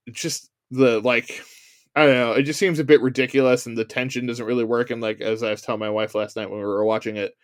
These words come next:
it felt like the cop was in a completely different movie than Gerard Butler was, 'cause he was playing it very nonchalant and very one-linery and stuff, and where Gerard Butler was playing it very serious.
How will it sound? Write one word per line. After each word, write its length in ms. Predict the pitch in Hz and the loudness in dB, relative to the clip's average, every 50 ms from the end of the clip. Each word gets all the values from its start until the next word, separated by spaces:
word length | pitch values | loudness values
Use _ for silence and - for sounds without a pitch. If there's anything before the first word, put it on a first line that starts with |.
| _ - - _ _ _ | _ -20 -20 _ _ _
it 120 | - 107 110 | -6 -6 0
felt 220 | - 143 131 110 | 4 4 4 4
like 140 | 123 127 - | 4 0 0
the 80 | - 107 | -4 -8
cop 340 | - - 127 117 117 - | -2 0 2 2 2 0
was 160 | - 117 110 110 | 0 -4 -4 -4
in 100 | 104 104 | -8 -10
a 80 | 104 | -10
completely 520 | - - 110 107 - 127 120 107 110 113 110 | -10 -10 -10 -8 -6 -6 -6 -6 -6 -8 -6
different 340 | - 113 - - 101 101 | -6 -6 -4 -4 -6 -4
movie 240 | 113 110 104 110 117 | -4 -4 -4 -2 -4
than 160 | 107 107 104 | -4 -6 -8
Gerard 320 | 110 113 110 107 107 104 104 | -4 -2 0 0 0 0 -2
Butler 340 | 120 113 107 - 117 117 113 | -2 -2 -2 0 0 0 2
was, 240 | 113 113 117 113 | 2 0 0 -2
'cause 140 | - 127 110 | -4 -10 -10
he 80 | 107 104 | -8 -8
was 140 | 101 - - | -10 -8 -2
playing 220 | - 135 123 110 | 0 0 0 0
it 80 | 110 113 | -2 -2
very 200 | 123 120 113 110 | -2 -2 -2 -2
nonchalant 840 | 117 117 117 117 117 - - 113 107 107 107 107 107 107 107 - - | -4 -4 -4 -4 -6 -6 -4 -4 -2 -2 -2 -2 -4 -4 -6 -8 -12
and 120 | 101 104 | -16 -8
very 260 | 101 110 107 107 104 | -6 -4 -4 -4 -4
one-linery 920 | 101 104 117 120 117 117 113 117 113 113 113 117 113 107 107 110 117 113 | -6 -8 -4 -4 -2 -2 -2 -4 -4 -4 -4 -4 -4 -4 -4 -4 -4 -6
and 100 | 110 110 | -6 -8
stuff, 300 | - - - 110 107 - | -10 -6 -4 -4 -4 -4
and 140 | 113 110 107 104 | -6 -12 -12 -6
where 160 | 117 123 120 | -4 -4 -4
Gerard 320 | 120 117 110 110 110 110 - | -2 -2 0 0 0 0 0
Butler 240 | 113 107 113 117 | -2 0 0 0
was 140 | 113 110 - | -2 -2 -6
playing 260 | - _ 117 107 110 | -6 _ -4 -4 -4
it 160 | 107 95 101 - | -6 -10 -8 -6
very 240 | 110 107 113 113 | -4 -4 -2 -4
serious. 560 | 104 - - 123 110 107 113 117 117 - - | -4 -6 -8 -6 -6 -4 -4 -4 -6 -6 -10